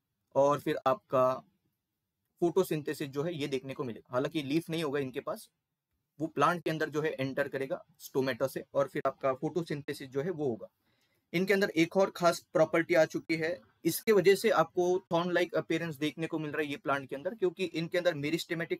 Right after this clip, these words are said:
tissue present हो जाता है between foot and spores region। ये सेल्स आपको पता है कि ये बहुत ज्यादा डिवीजन दिखा सकते हैं और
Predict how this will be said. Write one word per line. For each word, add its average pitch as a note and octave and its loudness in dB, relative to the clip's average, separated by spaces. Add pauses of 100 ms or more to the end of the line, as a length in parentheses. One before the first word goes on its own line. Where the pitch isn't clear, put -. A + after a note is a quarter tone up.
tissue D#3+ -8
present D3 -6
हो C#3+ -6
जाता C#3 -2
है D3+ -4
between C#3+ -8 (160)
foot G#3 -2 (160)
and D#3+ -4
spores - -2
region। C#3+ -6 (1000)
ये F#3 2
सेल्स G#3 0
आपको F#3+ 2
पता F#3 2
है F3+ 6
कि E3+ -6
ये E3+ 0
बहुत D3+ 0
ज्यादा D3 2 (140)
डिवीजन D#3+ -2
दिखा D3 -6
सकते C#3+ -6
हैं C#3+ -2
और C3+ 2